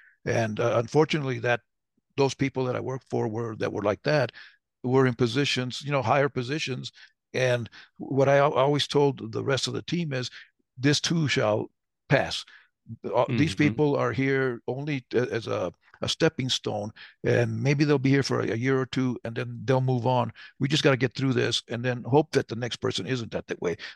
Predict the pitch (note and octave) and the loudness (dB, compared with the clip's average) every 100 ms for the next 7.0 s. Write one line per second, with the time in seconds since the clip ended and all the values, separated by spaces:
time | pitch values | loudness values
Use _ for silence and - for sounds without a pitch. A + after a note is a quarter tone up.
0 | - G#2 C#3+ - B2+ - C3+ B2+ A#2+ A2 | -2 4 4 4 -4 0 0 -2 -6 -8
1 | A#2 A2 A2 G#2 - B2+ C#3 A#2 G2 - | -6 -2 0 0 0 0 0 0 -4 -6
2 | - - A#2 G#2 G#2+ - - A2+ B2 - | -20 -6 -2 0 -2 -4 0 2 2 2
3 | A2 A2 G2+ G2 - - G2 E2+ - - | -2 -2 -6 -14 -18 -10 -6 -6 -6 -12
4 | _ _ - - D3 G#2+ F2+ G2+ - - | _ _ -2 4 4 4 -2 -4 -4 -20
5 | _ - B2+ A2+ - _ C#3+ D3 - D3+ | _ 0 2 2 -2 _ 2 2 2 2
6 | D#3 D3+ C#3 C3+ - - - - - - | 2 4 2 0 -4 -8 -2 -2 -2 -10